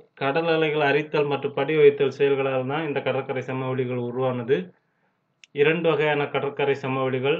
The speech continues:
ஒன்று மேற்கு கடற்கரை சமவெளி, இன்னொன்று கிழக்கு கடற்கரை சமவெளிகள் ஆகும்.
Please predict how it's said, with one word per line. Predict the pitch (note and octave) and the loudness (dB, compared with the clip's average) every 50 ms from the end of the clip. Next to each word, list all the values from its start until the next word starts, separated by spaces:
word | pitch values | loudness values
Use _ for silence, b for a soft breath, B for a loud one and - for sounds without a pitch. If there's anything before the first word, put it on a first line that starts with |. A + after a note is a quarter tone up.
| - - | -4 -6
ஒன்று | C3+ C3 B2+ B2+ C3 B2+ | -6 -6 -4 -4 -4 -2
மேற்கு | C3 C#3 D3 C#3+ - D3 C#3+ | 0 0 0 0 -2 -4 -2
கடற்கரை | - D3 C3+ C#3 B2 C#3+ C#3 C3 | -2 0 -2 -2 -2 -2 -2 -4
சமவெளி, | B2 C#3+ C3+ C3+ C#3 C3+ C#3 C#3 D3 D3 | -4 -4 -6 -4 -2 -2 -2 0 0 0
இன்னொன்று | C3+ C3+ C#3+ C#3+ C#3 C#3 C3 F3 G#3+ A3 A3+ _ _ _ _ _ _ _ - | -2 0 0 0 0 0 0 0 -2 -2 -4 _ _ _ _ _ _ _ -4
கிழக்கு | - C3+ C#3+ C#3+ - C#3 | 0 0 0 0 -2 -4
கடற்கரை | C#3 - B2+ B2 A#2+ - C3 B2+ B2 | -2 -2 -2 -2 -2 -2 -2 -4 -4
சமவெளிகள் | B2 B2 A#2 A#2+ A#2+ A#2+ A#2 A#2 A#2 A2+ A2+ A2+ | -4 -4 -4 -2 -2 -2 -2 -2 -2 -2 -2 -2
ஆகும். | A2 G#2+ G#2+ A2 | -4 -6 -8 -12